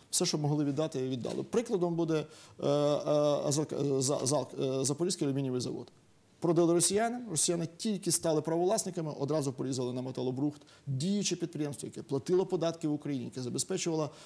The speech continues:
там тисячі людей роботою. Чому? Тому що це конкурент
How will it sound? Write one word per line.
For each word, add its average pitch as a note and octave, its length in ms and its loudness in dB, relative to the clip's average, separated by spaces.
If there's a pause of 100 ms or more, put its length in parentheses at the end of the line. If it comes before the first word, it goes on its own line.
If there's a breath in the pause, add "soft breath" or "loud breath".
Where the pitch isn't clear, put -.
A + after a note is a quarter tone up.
(160 loud breath)
там D3 360 2
тисячі F3 440 0
людей D#3+ 240 4
роботою. C#3+ 440 0
Чому? A3+ 240 -2
Тому E3+ 160 -2
що - 140 -2
це D3+ 120 -2
конкурент D3+ 600 -4